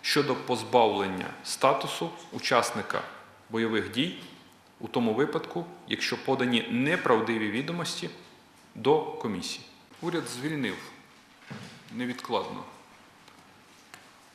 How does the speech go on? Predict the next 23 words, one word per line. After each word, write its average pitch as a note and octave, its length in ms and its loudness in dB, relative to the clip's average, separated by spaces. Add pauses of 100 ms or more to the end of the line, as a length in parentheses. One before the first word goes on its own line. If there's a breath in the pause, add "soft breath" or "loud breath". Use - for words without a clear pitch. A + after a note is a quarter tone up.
(140)
заступника A2+ 760 -4 (220)
міністра, C3 520 -2
який A2 340 -2
отримав A2+ 440 -4 (140)
статус - 400 -4
учасника A2 520 -6
ато. G2+ 220 -4 (1160)
На A2+ 80 -2
прізвище A#2+ 480 -2
Ісаєнко, C#3+ 500 2
інший C3+ 320 -2
сам A#2 240 2
налякався, A#2 480 2
швидко A#2+ 320 -4
написав A2 400 -2
заяву A2+ 340 2
про A2+ 360 0 (1200)
те, A#2+ 140 2
щоб A2+ 220 -2
у A2 80 0
нього A#2 240 2
цей A2 180 -2
статус A2 320 -2